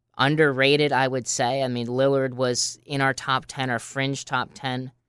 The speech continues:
of our N B A rankings a couple of weeks ago. Arenado was in the top ten for most of us. Arenado said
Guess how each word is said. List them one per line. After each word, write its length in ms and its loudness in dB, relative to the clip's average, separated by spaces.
of 240 0
our 640 2
N 160 -4
B 200 -2
A 200 2
rankings 560 -2
a 20 -14
couple 300 -6
of 100 -4
weeks 240 -6
ago. 220 -2
Arenado 600 0
was 280 -6
in 240 -4
the 80 -4
top 360 -6
ten 420 -6
for 100 0
most 360 0
of 120 -2
us. 480 -2
Arenado 560 2
said 560 0